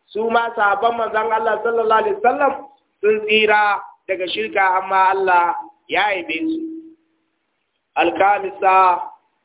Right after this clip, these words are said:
mas'ala ta biyar, kaunu tarkin ruqya, kasantuwar barin yin tawada, wal kayyi da lallas, min tahqiqi tauhid, yana daga cikin tabbatar da tauhidi, mana haqqaqa tauhida.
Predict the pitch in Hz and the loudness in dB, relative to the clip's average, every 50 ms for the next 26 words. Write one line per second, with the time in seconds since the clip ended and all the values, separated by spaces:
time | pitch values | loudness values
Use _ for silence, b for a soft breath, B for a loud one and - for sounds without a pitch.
0 | _ _ _ _ _ _ _ _ _ _ _ _ _ _ _ 156 180 214 - - | _ _ _ _ _ _ _ _ _ _ _ _ _ _ _ -2 -2 -2 0 2
1 | - 208 214 214 208 202 202 220 220 214 214 208 208 214 226 247 269 - - - | 2 2 2 2 0 0 -2 -4 -6 -2 0 2 4 4 2 2 0 -6 -12 -18
2 | - _ _ _ _ _ _ - 214 233 254 240 233 220 - 240 240 240 247 240 | -20 _ _ _ _ _ _ 0 2 2 2 2 0 0 2 2 2 2 0 -4
3 | - 240 220 202 208 233 233 226 214 208 185 175 147 135 - - - _ _ _ | -6 -6 -4 0 0 0 0 0 -2 -2 -2 -2 -2 -4 -8 -14 -20 _ _ _
4 | _ _ 208 214 208 214 226 226 220 220 254 247 247 254 254 247 262 269 269 269 | _ _ -8 -6 -2 0 0 0 0 2 2 4 4 4 2 2 2 2 2 0
5 | 254 240 233 240 240 226 226 - - 202 196 196 196 208 214 214 208 196 185 156 | -2 -4 -4 -4 -4 -4 -4 -2 2 4 4 4 4 2 0 0 0 0 -2 -2
6 | - - - - _ _ _ - 311 196 202 208 208 196 - 240 240 247 247 240 | -4 -8 -18 -20 _ _ _ -4 0 0 0 0 0 -2 0 0 0 0 0 -2
7 | 226 214 - 196 190 202 220 226 226 226 214 190 - - - - _ _ _ _ | -4 -4 -2 -4 -2 -2 -2 -4 -2 -2 -4 -4 -4 -8 -14 -20 _ _ _ _
8 | _ 165 208 233 240 240 233 220 208 202 196 196 214 240 233 - 220 202 - - | _ -4 -4 -4 -2 -2 0 0 0 -2 -4 -4 -4 -6 -4 -4 -8 -10 -4 -2
9 | 190 180 185 180 185 220 226 208 - - - _ _ _ _ _ - 180 220 233 | -2 0 0 0 -2 -2 -4 -4 -6 -10 -18 _ _ _ _ _ -2 0 0 0
10 | 240 226 220 214 202 208 202 208 - 233 233 226 - 233 233 233 240 240 233 247 | 0 -2 -2 -2 -4 -4 -4 -4 -4 -4 -4 -2 0 0 0 0 -2 -2 0 -2
11 | 240 233 226 208 - 190 185 180 170 170 185 202 196 170 170 156 - - - - | 0 0 0 0 2 2 4 4 4 2 2 0 -2 -2 -4 -4 -6 -8 -12 -14
12 | - _ _ _ - 175 196 208 208 202 190 196 185 - - - 185 - 185 185 | -18 _ _ _ -2 -2 0 0 -2 -2 -2 -4 -6 -6 -6 -6 -6 -2 0 -2
13 | 180 180 - - 160 151 147 151 156 160 170 151 - 123 - - - | -2 -2 -2 -2 0 0 0 -2 -2 -2 -2 -2 -2 -2 -4 -8 -12